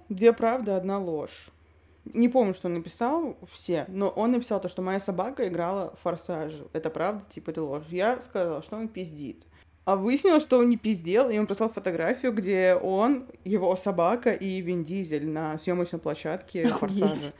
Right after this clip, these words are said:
Speaker 1: И я пиш-, писала Лере, <laughs> она вот наконец-то вспомнила об этом, и спрашивала, есть ли там собака. Она сказала, что там нет никаких собак.
Speaker 2: Да я вообще там не помню ни одной собаки.
Speaker 1: Если вы помните собак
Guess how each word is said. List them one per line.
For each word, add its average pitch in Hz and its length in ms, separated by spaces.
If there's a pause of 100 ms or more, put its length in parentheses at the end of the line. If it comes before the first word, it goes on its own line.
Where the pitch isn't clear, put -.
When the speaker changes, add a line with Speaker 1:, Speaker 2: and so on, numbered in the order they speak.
(880)
Speaker 1:
И 220 80
я 247 140
пиш-, 294 200
писала 254 440
Лере, 240 440 (180)
<laughs> - 200
она 254 160
вот 190 220
наконец-то 196 340
вспомнила 185 520
об 160 100
этом, 151 240
и 233 200
спрашивала, 302 460
есть 220 200
ли 202 40
там 196 160
собака. 196 540
Она 202 160
сказала, - 260
что - 120
там 233 120
нет 254 160
никаких 226 340
собак. 208 540 (260)
Speaker 2:
Да 170 200
я 277 200
вообще 320 220
там 359 140
не 339 80
помню 311 260
ни 285 80
одной 269 320
собаки. 220 640
Speaker 1:
Если 240 380
вы 262 120
помните 233 380
собак 196 480